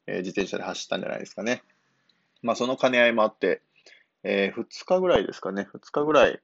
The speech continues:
多分ラジオ止まってたと思うんですけど、えー、また今日から再開したいと思います。もう正直、<clears throat> えーっと、疲労がね、やばすぎて、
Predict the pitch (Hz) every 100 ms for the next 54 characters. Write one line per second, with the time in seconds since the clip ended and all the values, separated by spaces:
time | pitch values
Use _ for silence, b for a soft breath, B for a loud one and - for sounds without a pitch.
0 | _ - 104 92 95 98 92 - 95 92
1 | - - 92 - 95 95 92 95 - 147
2 | 135 B B B _ 117 117 107 110 -
3 | 98 73 73 90 90 80 87 - 87 -
4 | 135 80 92 90 104 - - 113 - -
5 | 147 147 139 - 107 - _ _ _ _
6 | - 175 - - 101 98 - - 95 95
7 | 95 92 - - - 117 151 143 135 120
8 | - 98 101 113 113 98 - -